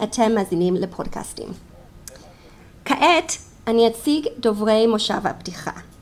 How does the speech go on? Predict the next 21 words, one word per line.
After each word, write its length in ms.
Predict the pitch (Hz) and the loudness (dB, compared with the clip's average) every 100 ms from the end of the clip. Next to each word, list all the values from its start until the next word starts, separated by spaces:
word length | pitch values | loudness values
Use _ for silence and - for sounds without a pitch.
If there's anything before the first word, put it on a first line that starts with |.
| - - - | -20 -20 -4
במהלך 540 | 233 214 208 220 262 370 | 0 2 4 4 2 4
היום 400 | 381 208 190 285 320 | 2 2 0 -2 -2
נציג 520 | 226 220 208 - 311 - | 0 0 -2 -2 -2 0
את 140 | 247 | -2
הדוברים 460 | 220 202 185 208 196 | -2 -2 0 0 0
בקצרה, 640 | - - 208 175 185 220 - - - - - - | -6 -4 -2 0 2 0 -2 -10 -20 -20 -12 6
אך 400 | 320 330 330 - | 8 8 2 0
ניתן 440 | 277 233 277 254 311 285 | 2 2 4 4 4 2
לקרוא, 380 | 240 233 220 233 247 311 - - | -2 -4 0 0 0 -6 -6 -8
לקרוא 320 | 226 240 240 | -6 -2 -2
את 100 | 285 | -2
הביוגרפיות 960 | 240 - 233 180 190 202 - 311 466 - - - 214 | -6 0 0 0 -4 -4 -2 -2 -2 -8 -18 -8 -2
במפורט, 680 | 208 208 208 202 240 - - 285 | -2 -2 -2 0 -2 -2 -10 -6
אה, 120 | 208 208 | -6 -4
שלהם 680 | - 208 190 190 190 220 | -2 -2 -2 -2 -2 -2
בעמוד 480 | 190 180 196 202 - | -2 -2 -2 0 -2
הכנס 460 | - - 208 196 208 | -4 -6 -4 -4 -4
באתר 340 | 180 180 - 180 | -6 -6 -6 -4
מרכז 380 | 175 180 - - | -4 -6 -10 -10
טאוב. 240 | - - - - - - - - - - - - - | -10 -12 -12 -20 -20 -20 -20 -20 -20 -20 -20 -20 -2
ראשית, 580 | 226 240 - 277 - | 0 2 0 2 2